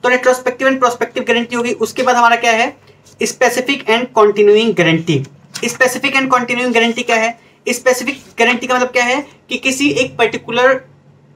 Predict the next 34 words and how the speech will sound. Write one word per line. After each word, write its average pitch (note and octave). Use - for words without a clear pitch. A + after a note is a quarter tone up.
टाइम B3
पर B3+
हमने G#3+
कहा A3
कि A3
भाई, G#3+
चलो G#3+
ठीक G#3
है, A3+
इसको A3
एक G#3
हज़ार G3+
रुपये G3+
दे F3+
दो, C#4
मैं A#3+
आपको A3+
एक A3
हज़ार G3
रुपये G3+
पे F#3
कर D#3+
दूंगा, C3+
that F#3
is -
called A#3
specific F#3
guarantee। D3
मतलब A#3+
किसी D4
स्पेसिफिक B3
लोन B3+
के B3
लिए C#3+